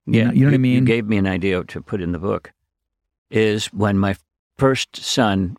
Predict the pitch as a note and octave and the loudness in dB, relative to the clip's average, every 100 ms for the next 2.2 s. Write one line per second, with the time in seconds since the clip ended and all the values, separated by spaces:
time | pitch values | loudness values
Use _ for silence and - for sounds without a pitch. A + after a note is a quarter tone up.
0 | - G2+ F2+ - A#2 F#2+ F2 - _ _ | -4 -2 -2 -4 -4 -2 -2 -6 _ _
1 | - - A#2 - D2+ D2+ - A2 G2+ - | -10 -4 -2 -2 -4 -6 -4 -2 -4 -6
2 | B1+ G2+ | -10 -10